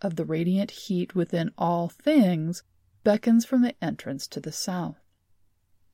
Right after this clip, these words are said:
The key to working with the Hall of Elements is to recognize it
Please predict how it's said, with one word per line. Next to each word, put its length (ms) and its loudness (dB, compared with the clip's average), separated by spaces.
The 100 0
key 440 2
to 180 -2
working 460 2
with 160 2
the 100 2
Hall 300 0
of 100 -2
Elements 580 4
is 240 2
to 180 0
recognize 680 2
it 160 0